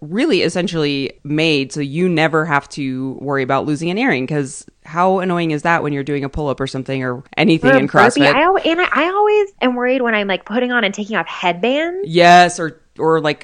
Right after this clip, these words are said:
Speaker 1: a sweatshirt right now. Like, I'm
Speaker 2: Yeah.
Speaker 1: wearing a lot of, like, layers 'cause it's cold. And
Speaker 2: Mm-hmm.
Speaker 1: you take something off and your earrings just, like, fly out. And in
Speaker 2: Yeah.
Speaker 1: the gym, let's be honest, it's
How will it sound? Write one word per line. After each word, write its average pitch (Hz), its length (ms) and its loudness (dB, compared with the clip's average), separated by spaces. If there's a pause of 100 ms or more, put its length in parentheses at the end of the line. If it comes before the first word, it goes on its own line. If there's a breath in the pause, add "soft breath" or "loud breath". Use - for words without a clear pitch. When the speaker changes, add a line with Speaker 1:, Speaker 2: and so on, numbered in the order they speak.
Speaker 1:
a 151 60 0
sweatshirt 156 600 -2
right 160 160 -2
now. 160 320 2
Like, 143 180 -2
I'm 143 140 0
Speaker 2:
Yeah. 151 60 0
Speaker 1:
wearing 143 180 2
a 143 60 -2
lot 143 160 2
of, 135 240 -4
like, 135 280 -8
layers 139 440 -2
'cause 139 160 -8
it's - 100 -14
cold. 135 460 -4 (300 soft breath)
And 214 120 0
Speaker 2:
Mm-hmm. 143 240 0
Speaker 1:
you 143 80 0
take 151 240 -2
something 147 320 -4
off 135 240 -2
and 135 100 -4
your 127 140 -6
earrings 131 300 -6
just, 135 200 -12
like, 131 140 -10
fly 127 300 -4
out. 131 240 0
And 202 320 -2
in 262 100 -2
Speaker 2:
Yeah. 294 60 4
Speaker 1:
the 269 80 2
gym, 202 240 0
let's 175 160 -2
be 156 160 -4
honest, 131 260 -4
it's - 140 -14